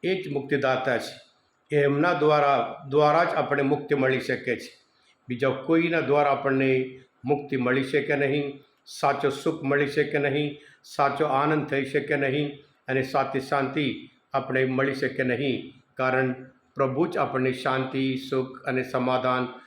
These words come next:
અને આપણા જીવનમાં સદા આપણી સાથે રહે, આપણું જીવન પ્રભુમય જીવન એ બનાવી શકે.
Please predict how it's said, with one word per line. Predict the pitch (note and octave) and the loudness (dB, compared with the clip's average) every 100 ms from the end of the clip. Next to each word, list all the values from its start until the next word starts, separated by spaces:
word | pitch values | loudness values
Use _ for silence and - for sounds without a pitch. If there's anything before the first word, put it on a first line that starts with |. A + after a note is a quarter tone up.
| - _ | -20 _
અને | B2+ C3 B2+ B2+ C3 - _ _ _ _ - | -2 0 0 -2 -6 -12 _ _ _ _ -6
આપણા | C3 C3+ | -2 -2
જીવનમાં | B2+ C3+ C#3+ C3+ C3+ C3 C3 - | -2 -2 0 2 2 2 0 -2
સદા | C3 C3+ | 0 0
આપણી | B2+ B2 | 0 -4
સાથે | - C3+ C3 | -4 -4 -2
રહે, | B2+ B2+ C3+ G#2 - - _ - | -2 -2 -2 -4 -10 -20 _ -6
આપણું | C3 C3+ C3 A2 | -6 -2 -4 -4
જીવન | C3+ C#3 C3 | -2 -2 0
પ્રભુમય | - C3 C#3 C3 A#2+ | -2 -2 0 0 -2
જીવન | - B2+ C3 B2+ - - | -4 -2 -2 -2 -4 -4
એ | C3+ | -2
બનાવી | B2+ A#2 A#2 A#2 | -2 -2 -2 -4
શકે. | A2+ B2 A#2 C#3 A2+ - | -4 -6 -4 -4 -4 -6